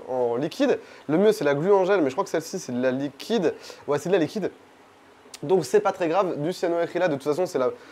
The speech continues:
c'est la, la, la glu qui est utilisée à l'intérieur. Pourquoi c'est absolument pas dangereux pour vos poissons ? Parce que cette glu là va sécher assez rapidement, donc tout ce qui va être toxique va s'évaporer. Et un coup que la glu va sécher, il n'y aura plus rien à relâcher, donc pas de stress, ça, il n'y a aucun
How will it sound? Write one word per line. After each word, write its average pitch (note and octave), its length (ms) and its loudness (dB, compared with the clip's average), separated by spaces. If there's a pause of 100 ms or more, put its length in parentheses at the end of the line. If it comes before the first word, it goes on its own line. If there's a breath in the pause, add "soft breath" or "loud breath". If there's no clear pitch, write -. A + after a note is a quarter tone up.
(160 loud breath)
c'est D3+ 240 0
la, C3+ 240 2
la, B2+ 140 2
la C3+ 180 4
glu D#3+ 200 -2
qui D3+ 100 -4
est - 20 2
utilisée C#3+ 240 -2
à D#3 60 4
l'intérieur. C#3+ 480 0 (160)
Pourquoi G3+ 340 2
c'est - 140 -4
absolument D#3 260 -4
pas E3 80 -2
dangereux D#3+ 240 -2
pour D#3+ 160 -4
vos E3 60 -2
poissons ? E3+ 340 -2 (360 loud breath)
Parce G3 300 2
que F#3+ 360 2
cette E3 260 -2
glu F3+ 140 0
là F3+ 300 2
va C#3+ 180 -4
sécher D#3+ 420 -4 (240)
assez E3+ 260 -2
rapidement, F3 440 -2 (320 loud breath)
donc C3+ 100 -6
tout G#3 100 -8
ce G3 60 -6
qui - 100 -8
va D#3 60 2
être D3 100 -2
toxique F#3 360 -2
va E3 160 -4
s'évaporer. D#3 600 -2 (220 loud breath)
Et C#3 60 -4
un E3 80 2
coup G#3 80 -2
que G3 80 -2
la F#3 80 4
glu F3+ 100 2
va F#3 140 6
sécher, F#3+ 440 4 (220 loud breath)
il C3 60 -2
n'y - 20 2
aura C#3 140 4
plus F#3 100 -6
rien F#3 180 2
à D#3 60 -2
relâcher, D#3 420 0 (220 loud breath)
donc B2 120 -6
pas F#3 180 0
de E3 100 0
stress, F3+ 400 -2
ça, - 180 -8
il A#2+ 60 -2
n'y A#2+ 60 -2
a A#2+ 120 -2
aucun F3+ 280 0